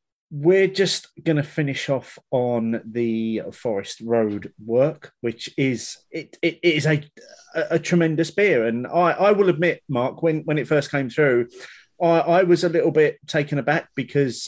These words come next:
uh, as we mentioned earlier, some of their social media activity has been a little bit divisive. And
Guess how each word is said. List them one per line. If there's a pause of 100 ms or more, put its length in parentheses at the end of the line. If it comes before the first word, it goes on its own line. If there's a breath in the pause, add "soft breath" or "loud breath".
(120)
uh,
as
we
mentioned
earlier, (640)
some
of
their
social
media
activity
has
been
a
little
bit
divisive. (580 loud breath)
And